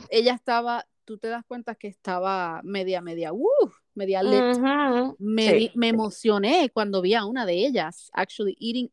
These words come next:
Speaker 1: string cheese.
Speaker 2: ¿A quién? Yo
Speaker 1: A
Speaker 2: no
Speaker 1: una
Speaker 2: vi
Speaker 1: de ellas,
Speaker 2: eso.
Speaker 1: yes. Estaba comiendo y, eh, eh,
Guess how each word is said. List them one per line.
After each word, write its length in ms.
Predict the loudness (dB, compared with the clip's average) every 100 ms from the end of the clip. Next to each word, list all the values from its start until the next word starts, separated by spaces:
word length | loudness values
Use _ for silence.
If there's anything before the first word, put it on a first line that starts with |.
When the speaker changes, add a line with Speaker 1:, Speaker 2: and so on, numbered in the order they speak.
| -10
Speaker 1:
string 420 | -12 -4 -2 -2
cheese. 560 | -2 -4 -4 -10 -20 _ _ _ _ _ _ _ _ _ _ _ _ _ _ _
Speaker 2:
¿A 120 | -4
quién? 540 | -2 0 2 2 -2 4
Yo 100 | 6
Speaker 1:
A 80 |
Speaker 2:
no 100 | 8 8
Speaker 1:
una 180 | 8
Speaker 2:
vi 80 | 8
Speaker 1:
de 60 | 8
ellas, 160 | 6 6
Speaker 2:
eso. 100 | 2
Speaker 1:
yes. 440 | 4 0 0 -2 -4
Estaba 340 | -10 -2 0 2
comiendo 680 | 0 -2 -6 -6 -4 -4 -6
y, 220 | -10 -10
eh, 120 | -8
eh, 100 | -8